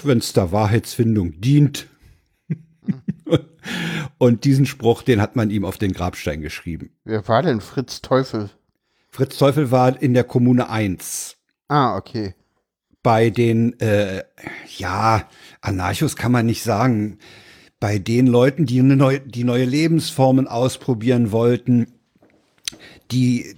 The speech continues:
Speaker 1: ja, da waren teilweise auch, äh, S-D-S-Leute, also Sozialistischer Deutscher Studentenbund waren da auch dabei. In der Kommune eins wohnten Fritz Teufel, weiß ich, wohnte da.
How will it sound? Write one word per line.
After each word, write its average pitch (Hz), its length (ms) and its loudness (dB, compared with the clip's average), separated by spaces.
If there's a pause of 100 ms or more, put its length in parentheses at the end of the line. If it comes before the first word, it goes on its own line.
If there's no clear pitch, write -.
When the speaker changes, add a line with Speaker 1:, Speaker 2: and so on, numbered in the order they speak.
Speaker 1:
ja, 107 340 -2
da 113 180 2
waren 120 160 0
teilweise 120 500 2
auch, 117 260 -4
äh, 113 360 4
S-D-S-Leute, 113 840 -4
also 104 220 -4
Sozialistischer 110 760 -2
Deutscher 110 300 -2
Studentenbund 113 720 -2
waren 107 140 2
da 101 100 0
auch 104 160 -6
dabei. 110 280 0 (400)
In 131 160 6
der 123 180 4
Kommune 127 640 4
eins 123 480 0
wohnten 127 420 0
Fritz - 480 -4
Teufel, 165 580 -2
weiß 175 300 0
ich, 180 180 -6
wohnte 160 340 -2
da. 147 300 0